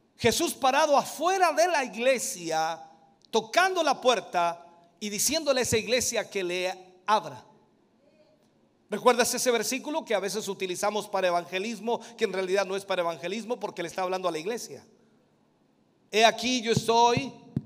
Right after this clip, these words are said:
a la puerta y llamo. El que abre la puerta de su corazón, yo entraré a él, cenaré con él y él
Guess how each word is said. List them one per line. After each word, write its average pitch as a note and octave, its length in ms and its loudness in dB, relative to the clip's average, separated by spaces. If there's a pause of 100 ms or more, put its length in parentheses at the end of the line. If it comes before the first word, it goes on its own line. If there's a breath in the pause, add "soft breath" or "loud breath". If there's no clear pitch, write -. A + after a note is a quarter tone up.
(720)
a D#3+ 80 0
la D#3 180 0
puerta G#3 380 2
y G3 60 -2
llamo. C#3 420 -2 (1300)
El D3 160 -14
que A3 140 6
abre D4+ 240 8
la D4 160 4
puerta F#3 600 4
de G3+ 260 0
su G#3 160 -4
corazón, F#3 600 0
yo G3 100 0
entraré G3+ 460 0
a F#3 100 4
él, A#3+ 220 0
cenaré F#3+ 340 0
con G#3+ 160 -2
él G#3+ 240 0
y G3 180 2
él A#3+ 340 0